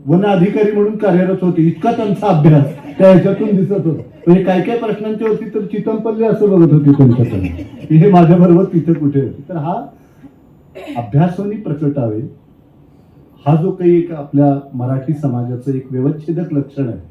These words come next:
विद्वज्जनांचं, विशेषतः पुण्यामध्ये, आणि त्यामुळं पुण्याची एक वेगळी ओळख आहे, ते सुधीरजींनी खूप जपलेलं आहे. आणि मी त्यांचा स्नेह पाहिलेला आहे. म्हणजे कित्येक वेळा, अम, वाडेश्वरला गेल्यानंतर परदेशातून अनिल नेने आलेले आहेत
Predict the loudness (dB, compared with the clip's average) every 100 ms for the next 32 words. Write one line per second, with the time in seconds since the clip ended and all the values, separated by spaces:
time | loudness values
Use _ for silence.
0 | _ -10 -6 0 0 0 -4 -6 -10 -8
1 | -6 -4 -4 -6 -2 -2 -2 -2 -4 -8
2 | -16 _ _ -2 -2 -2 -2 0 -2 -2
3 | -2 0 -2 -4 -4 -2 2 2 4 4
4 | 4 -4 -10 -16 -20 _ _ _ -4 -2
5 | -2 2 2 4 2 2 -2 -4 _ -4
6 | -2 -2 -6 -6 -6 -6 -4 -4 -4 -12
7 | _ -4 -2 0 -2 -4 -6 -4 0 0
8 | 0 -2 2 2 2 -2 -18 _ _ _
9 | -4 -2 -4 -4 -4 -2 -2 -4 -4 -6
10 | -12 -12 -10 -10 -12 -16 _ _ _ _
11 | _ -8 -2 -2 -2 -2 -2 0 0 2
12 | 0 0 -4 -4 -12 _ -2 0 0 -2
13 | -4 -4 -2 2 4 4 4 2 2 -2
14 | -4 -10 -10 -14